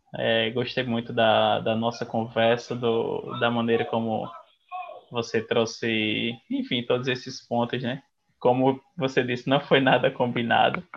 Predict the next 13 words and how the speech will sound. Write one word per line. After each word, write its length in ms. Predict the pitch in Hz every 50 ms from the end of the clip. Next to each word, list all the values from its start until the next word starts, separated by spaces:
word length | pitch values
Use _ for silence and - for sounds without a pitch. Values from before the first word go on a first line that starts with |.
| - - -
mas 180 | 110 110 117
foi 140 | - - 127
muito 280 | 123 120 120 120 - 143
bom, 300 | 131 120 117 123 147 143
gostei 300 | 127 127 123 - 131 127
muito, 360 | 123 117 117 131 135 - - - _ _ _ _ _ _ _ _ -
realmente. 480 | 139 139 127 123 127 135 135 - -
E 60 | 156
agradecer 480 | 151 156 160 165 165 165 165 165 - 151
a 60 | 143
todo 260 | 143 - 156 160 165
mundo 280 | 147 131 135 135 135 135
que 420 | 135 - 135 127 117 113 110 -